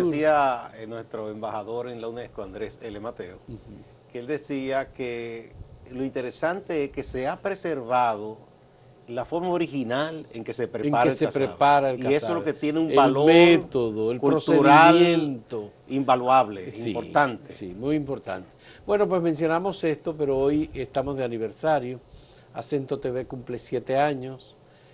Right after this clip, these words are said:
Speaker 1: Eh, distinto del portal Acento, que inició primero y que ya tiene once años, va camino a los doce años,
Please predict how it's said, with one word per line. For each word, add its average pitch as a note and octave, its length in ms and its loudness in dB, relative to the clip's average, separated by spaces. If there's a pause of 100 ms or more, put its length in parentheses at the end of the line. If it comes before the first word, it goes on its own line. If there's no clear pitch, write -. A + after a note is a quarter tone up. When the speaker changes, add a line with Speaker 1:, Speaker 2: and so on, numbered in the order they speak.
(200)
Speaker 1:
Eh, B2 360 -6
distinto G#3 540 0
del E3 220 4
portal D#3+ 420 4
Acento, C#3 500 0
que A2+ 140 -4
inició A#2 340 -2
primero C#3 380 -2
y E3 60 -2
que D#3 160 -6
ya A#2 180 -2
tiene B2 300 -4
once B2 360 -4
años, C3+ 540 -4 (500)
va A2+ 80 -6
camino B2+ 380 -4
a - 20 -4
los A#2 200 -6
doce C3+ 340 -4
años, B2+ 560 -10